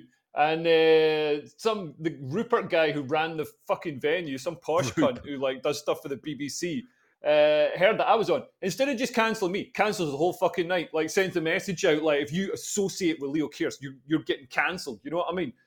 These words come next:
Speaker 1: And
Speaker 2: Well, that's
Speaker 1: obviously,
Speaker 2: what they've done
Speaker 1: everybody's
Speaker 2: here, isn't it?
Speaker 1: Yeah, yeah, pretty much.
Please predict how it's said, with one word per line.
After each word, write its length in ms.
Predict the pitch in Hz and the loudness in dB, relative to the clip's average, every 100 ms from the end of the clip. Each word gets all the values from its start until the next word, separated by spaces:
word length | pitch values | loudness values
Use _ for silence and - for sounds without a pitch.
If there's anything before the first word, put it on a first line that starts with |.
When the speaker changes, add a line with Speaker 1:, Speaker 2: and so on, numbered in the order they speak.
| _ | _
Speaker 1:
And 100 | - | -2
Speaker 2:
Well, 160 | 180 240 | 2 4
that's 200 | 208 - | 4 6
Speaker 1:
obviously, 60 | 160 | 8
Speaker 2:
what 40 | |
they've 100 | 175 | 8
done 140 | 285 320 | 8 8
Speaker 1:
everybody's 120 | 359 | 6
Speaker 2:
here, 100 | 339 | 6
isn't 120 | 302 | 2
it? 100 | 127 - _ _ _ _ _ _ _ | -2 -8 _ _ _ _ _ _ _
Speaker 1:
Yeah, 240 | 220 285 277 - _ _ - | 8 8 8 -8 _ _ 2
yeah, 160 | 233 | 4
pretty 240 | 240 196 160 | 4 2 2
much. 320 | 220 190 | 2 2